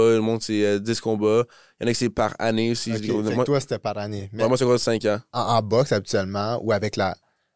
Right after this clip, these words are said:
Speaker 2: avec qui t'es, est-ce que c'est par année habituellement ?
Speaker 1: Euh, non, c'est toujours des contrats de, euh, ouais, con-, contrats, euh, de, de, année, avec des
Speaker 2: Ok,
Speaker 1: années.
Speaker 2: ok.
Speaker 1: Ouais.
Speaker 2: Mais toi aussi, il faut que tu fasses un minimum de quatre combats. Ou
Speaker 1: C'est
Speaker 2: faut
Speaker 1: ça. Dans mon contrat, dans le fond, j'ai, euh, j'ai,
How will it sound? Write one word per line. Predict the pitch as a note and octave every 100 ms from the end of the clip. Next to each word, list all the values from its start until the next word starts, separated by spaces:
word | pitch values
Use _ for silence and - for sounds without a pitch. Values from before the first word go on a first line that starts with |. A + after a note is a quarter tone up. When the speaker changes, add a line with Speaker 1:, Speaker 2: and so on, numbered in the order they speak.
| -
Speaker 2:
avec | F#2 F2+ G2+
qui | - B2+
t'es, | - A#2+ C3+
est-ce | B2+ F2+
que | A2+
c'est | - G2+ - -
par | F2+
année | F#2+ F#2
habituellement ? | G2+ F#2 - F#2+ F#2+ A#2+ E3 - - - _ _ B2+
Speaker 1:
Euh, | C3 C3
non, | C3+
c'est | D3
toujours | - G#3
des | F3+
contrats | C3+ C#3+
de, | C3
euh, | G2 A2+
ouais, | A2 B2+ A2+
con-, | A2 C#3 A#2+
contrats, | - B2+ D3
euh, | C#3+ C3 A#2+
de, | G#2+ A2 F#2
de, | G#2+ G2+ G2+ G2+ -
année, | G#2 A2
avec | G#2+
des | A2+
Speaker 2:
Ok, | G#2 A2 F#2+
Speaker 1:
années. | G2 G#2 G#2+
Speaker 2:
ok. | G2+
Speaker 1:
Ouais. | G#2+ G2+
Speaker 2:
Mais | B2 C3+
toi | -
aussi, | B2 - -
il | D3
faut | B2+
que | -
tu | -
fasses | A#2 -
un | A2
minimum | A2+ A2+ A#2+
de | A2
quatre | A2+
combats. | - G2+ G2+
Ou | B2 A#2+
Speaker 1:
C'est | B2+
Speaker 2:
faut |
Speaker 1:
ça. | A#2+ B2+ - - -
Dans | C3
mon |
contrat, | C3+ C3 D#3+
dans |
le | D3
fond, | D3+
j'ai, | C#3+ C3 A#2+
euh, | A#2 A2+ A2+ A2 G#2+ -
j'ai, | A#2 A#2 A2+